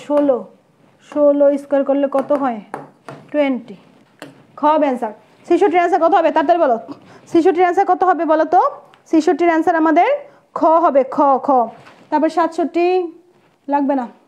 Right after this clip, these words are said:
আটষট্টি মুখস্থ, ষষ্ঠের এটা মুখস্থ করবে answer একদম, যা আছে তাই, যে এরকম হলে এটা, এটা answer। ষষ্ঠের math এগুলো skip করাই ভালো, তারপরও দিয়ে দিছে যখন করো, সমস্যা নেই।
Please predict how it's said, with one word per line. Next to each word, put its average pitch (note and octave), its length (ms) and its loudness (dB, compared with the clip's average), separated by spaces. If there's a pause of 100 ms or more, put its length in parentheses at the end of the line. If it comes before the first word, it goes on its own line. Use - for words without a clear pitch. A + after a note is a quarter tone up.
(580)
আটষট্টি E4 460 -2
মুখস্থ, C#4+ 320 0 (180)
ষষ্ঠের C#4 320 -2 (100)
এটা C#4 140 2 (720)
মুখস্থ D4 320 -2
করবে A#3+ 160 2
answer A3+ 300 -2
একদম, G#3 200 -10 (140)
যা B3 160 2
আছে C4+ 200 -4
তাই, A3 120 -2 (180)
যে A#3+ 80 2 (120)
এরকম C4 280 0
হলে D#4+ 140 0 (280)
এটা, A3+ 200 -6
এটা G#3+ 120 -14 (120)
answer। A3+ 280 -10 (420)
ষষ্ঠের B3+ 300 0
math C4+ 200 2
এগুলো B3+ 180 0 (100)
skip C4 240 -2
করাই A#3+ 240 2
ভালো, A#3 140 -2 (100)
তারপরও A#3+ 320 -4 (1040)
দিয়ে C4+ 180 2
দিছে D4 240 -2
যখন C4+ 180 -2 (140)
করো, A3+ 200 -2 (220)
সমস্যা A3+ 380 -10
নেই। G#3+ 80 -14